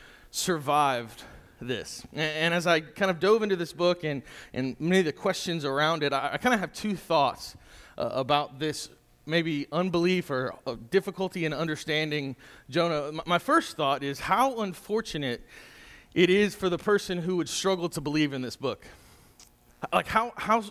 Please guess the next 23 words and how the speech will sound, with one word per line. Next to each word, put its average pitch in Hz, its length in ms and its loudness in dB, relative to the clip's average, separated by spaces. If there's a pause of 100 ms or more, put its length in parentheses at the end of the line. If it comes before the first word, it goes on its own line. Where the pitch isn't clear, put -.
small 190 1040 2 (380)
is 147 280 0
your 156 240 0
God? 101 360 -2 (720)
I, 165 180 4
I 220 60 8
don't 247 80 4
know 233 80 2
about 202 260 2
you, 185 460 0 (520)
but, 147 460 -2
but 135 140 -2
the 170 80 -6
God 190 240 4
that 180 140 -4
I 226 200 6
believe 151 380 -4
in, 139 160 -6
the, 160 80 0
the 143 180 -8
God 180 220 4
that 160 100 0
I've 170 220 4